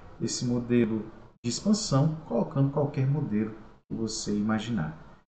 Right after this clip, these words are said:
Então, mais uma vez, nós temos o, o método semi-empírico, na verdade aqui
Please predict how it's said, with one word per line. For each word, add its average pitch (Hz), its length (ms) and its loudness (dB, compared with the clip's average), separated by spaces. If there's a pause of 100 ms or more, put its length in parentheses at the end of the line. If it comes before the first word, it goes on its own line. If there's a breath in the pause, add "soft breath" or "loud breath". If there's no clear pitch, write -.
Então, 294 340 4 (180)
mais 156 220 8
uma 240 100 8
vez, 175 300 8
nós 170 180 2
temos - 600 2
o, 117 420 0 (420)
o 113 180 0
método 135 380 4
semi-empírico, 131 880 6
na 104 280 2
verdade 110 320 2
aqui 107 340 -2